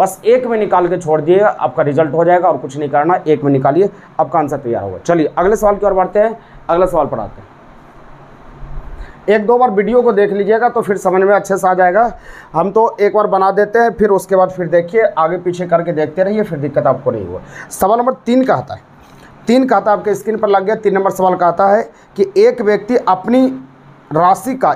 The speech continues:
एक बटा तीन भाग कपड़ों पर खर्च करता है, एक बटा तीन भाग कपड़ा पर खर्च कर दिया।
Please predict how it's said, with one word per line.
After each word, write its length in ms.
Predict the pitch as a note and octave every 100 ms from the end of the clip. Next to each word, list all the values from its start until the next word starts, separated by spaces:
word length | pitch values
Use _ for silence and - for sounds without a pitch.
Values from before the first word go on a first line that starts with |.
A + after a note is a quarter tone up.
| -
एक 180 | G3+ G3+
बटा 160 | G#3+ A3
तीन 260 | - A3 A3
भाग 320 | F#3 G#3 G#3 -
कपड़ों 280 | F3+ A3 A3
पर 160 | G#3+
खर्च 240 | - E3+ E3
करता 260 | D3 B2+ C3+
है, 60 |
एक 200 | F#3 G3+ G#3
बटा 160 | G#3+
तीन 260 | G#3+ A3 A3
भाग 240 | G#3 G#3+ -
कपड़ा 240 | F#3+ G#3+
पर 140 | G#3+ A3+
खर्च 320 | - G#3+ A3
कर 160 | - F3
दिया। 220 | C#3 B2